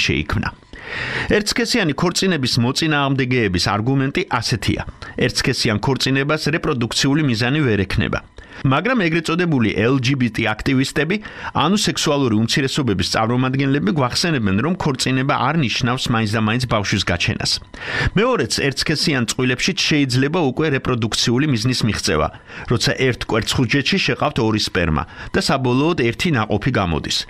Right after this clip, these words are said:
ბავშვი ამ შემთხვევაში ორივე მშობელს ეკუთვნის. ერთსქესიანი ქორწინების მოწინააღმდეგეები ამტკიცებენ, რომ ჰომოსექსუალები ვერ უზრუნველყოფენ ბავშვის ნორმალურ გარემოში აღზრდას. მაგრამ L G B T აქტივისტები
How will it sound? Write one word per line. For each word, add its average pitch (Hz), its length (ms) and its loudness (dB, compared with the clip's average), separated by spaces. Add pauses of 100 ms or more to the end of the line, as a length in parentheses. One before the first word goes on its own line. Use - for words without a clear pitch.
(200)
ბავშვი 139 400 0
ამ 104 80 0
შემთხვევაში 123 560 0
ორივე 117 400 2
მშობელს 110 400 0
ეკუთვნის. - 420 -2 (920)
ერთსქესიანი 226 560 0
ქორწინების 175 560 0
მოწინააღმდეგეები 156 960 0
ამტკიცებენ, 139 640 -2
რომ 202 160 2
ჰომოსექსუალები 143 800 0
ვერ 135 220 4 (100)
უზრუნველყოფენ 143 720 0
ბავშვის 120 400 0
ნორმალურ 120 480 2
გარემოში 104 480 2
აღზრდას. 87 400 -2 (640)
მაგრამ 208 400 2
L 143 160 2
G 123 160 0
B 113 80 0
T 117 160 -2
აქტივისტები 135 640 0